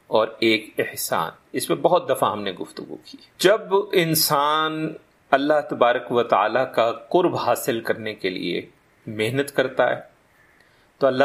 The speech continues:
تبارک و تعالیٰ اس کو اسی طریقے سے ترقی عطا فرماتے ہیں۔ دوسری بات ایک اور ذہن میں رکھیں، پچھلے دنوں ہی یہ بات ہوئی تھی،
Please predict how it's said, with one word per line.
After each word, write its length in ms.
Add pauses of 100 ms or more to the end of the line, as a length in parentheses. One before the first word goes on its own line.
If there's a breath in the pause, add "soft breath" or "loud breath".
تبارک 420
و 60
تعالیٰ 420
اس 140
کو 420
اسی 280
طریقے 380
سے 260 (200)
ترقی 420
عطا 200
فرماتے 460
ہیں۔ 80 (600)
دوسری 380
بات 240
ایک 180
اور 140
ذہن 180
میں 60
رکھیں، 520 (500)
پچھلے 260
دنوں 260
ہی 500 (380)
یہ 360
بات 420
ہوئی 160
تھی، 360